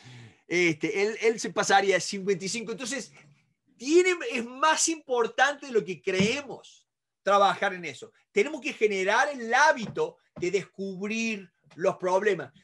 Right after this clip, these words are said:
Por favor, lean el capítulo ese una y otra vez. Se van a dar cuenta.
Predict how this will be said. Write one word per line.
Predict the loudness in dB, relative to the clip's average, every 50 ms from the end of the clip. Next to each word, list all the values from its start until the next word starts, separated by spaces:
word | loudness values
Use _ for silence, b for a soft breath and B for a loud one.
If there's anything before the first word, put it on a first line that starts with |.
| b b _ _
Por | 0 0 0 4
favor, | 4 6 6 8 6 6 6
lean | 4 4 4 4 4 4 4 4 4 4 2 2 2
el | -2 -2 2
capítulo | 2 2 2 2 0 -6 -12 -8 -6 -6
ese | -4 -4 -4 -6 -8 -8 -8 -10
una | -10 -6 -4 -2 -2 -2 -2 0 2 2 2
y | 2 2 2 2
otra | 2 2 2 2 2 2
vez. | 4 4 4 2 2 0
Se | -4 -4 -4
van | -2 -2 -2 0 0
a | 2
dar | 2 2 2 0 -2
cuenta. | -2 -2 0 -2 -2 -4 -6 -6 -6 -6 -6 -10 _